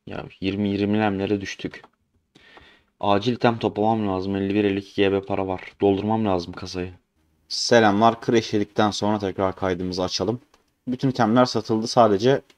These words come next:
Axe of Destruction artı altı kaldı. Bunu da satamadık. Aranızda isteyen olursa altmış beş M'den vereceğim bunu direkt artık.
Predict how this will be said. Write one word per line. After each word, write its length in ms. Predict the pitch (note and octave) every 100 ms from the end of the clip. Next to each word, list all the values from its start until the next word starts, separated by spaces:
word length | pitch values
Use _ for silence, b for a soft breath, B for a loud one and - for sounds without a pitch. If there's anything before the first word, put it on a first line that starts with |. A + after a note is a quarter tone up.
| -
Axe 280 | G#2 - G#2+
of 120 | -
Destruction 520 | G#2 - G#2 - G#2+
artı 220 | G2 G2+
altı 200 | G2+ F#2+
kaldı. 280 | - F#2 G#2+
Bunu 100 | C3
da 40 |
satamadık. 460 | A2 A#2+ C3 A2 B2 b b b b b _
Aranızda 340 | C#3+ C#3+ C3 B2+
isteyen 260 | C3 C#3
olursa 280 | B2+ G#2+ -
altmış 320 | G#2 - A2+
beş 140 | A2+ -
M'den 320 | F#2 G2+ G#2
vereceğim 400 | G2 F#2+ G2+ F#2
bunu 140 | E2+
direkt 220 | E2 D#2+ E2+
artık. 400 | E2 - -